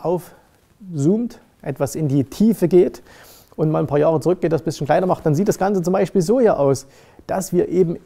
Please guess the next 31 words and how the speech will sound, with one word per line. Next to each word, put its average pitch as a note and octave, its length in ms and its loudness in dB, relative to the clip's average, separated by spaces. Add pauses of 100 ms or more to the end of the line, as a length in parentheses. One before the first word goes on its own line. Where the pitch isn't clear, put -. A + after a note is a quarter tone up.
(320)
äh, D#3 320 4
in F#3 220 0
den D#3+ 320 4
zwanziger, E3+ 420 0
dreißiger D#3+ 400 0
Jahren D#3+ 300 0
in G#3+ 160 0
den D#3+ 200 2
U F3+ 100 2
S D#3 140 0
A, D#3+ 280 -2 (960)
äh, C#3 120 -2
das B2 140 -4
ist - 180 -6
ja C3 120 2
der, B2+ 320 0 (400)
äh, B2+ 320 -2 (120)
S F3 160 -2
und C#3+ 140 0
P E3 180 2
fünfhundert, E3+ 540 0 (340)
dass F3+ 240 -4
wir E3+ 80 -2
eben D3 180 0
beispielsweise D3+ 720 2
den, C#3 260 0
den C3+ 140 0
großen F3 360 4
Börsencrash D3+ 520 0
von C#3+ 140 -4
neunzehnhundertneunundzwanzig, D3+ 1500 -2